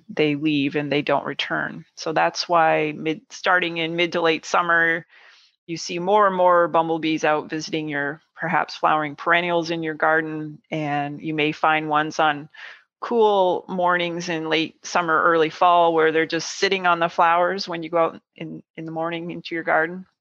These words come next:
Those are males because they don't have a nest to return to. So, so they're just biding their very short window of time that they live as adults to hopefully find some of those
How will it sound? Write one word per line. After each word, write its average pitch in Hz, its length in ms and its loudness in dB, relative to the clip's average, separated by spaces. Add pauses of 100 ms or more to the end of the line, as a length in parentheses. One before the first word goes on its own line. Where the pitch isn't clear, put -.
(180)
Those 208 220 2
are 180 80 2
males 165 460 2
because 156 600 -6 (440)
they 165 220 2
don't 160 220 0
have 165 180 -2
a 160 40 -4
nest 156 380 -2
to 160 80 -6
return 151 600 -8
to. - 400 -10 (200)
So, 143 460 -8 (640)
so 175 200 0
they're 180 220 4
just 190 260 0 (240)
biding 214 400 2
their 185 160 4
very 202 380 4
short 185 440 0 (180)
window 185 400 2
of 165 140 2
time 180 340 2
that 165 180 -2
they 160 320 0
live 180 240 2
as 170 180 0
adults 165 560 2
to 160 360 -6
hopefully 185 540 0
find 160 400 0
some 165 180 -4
of 151 80 -4
those 156 360 0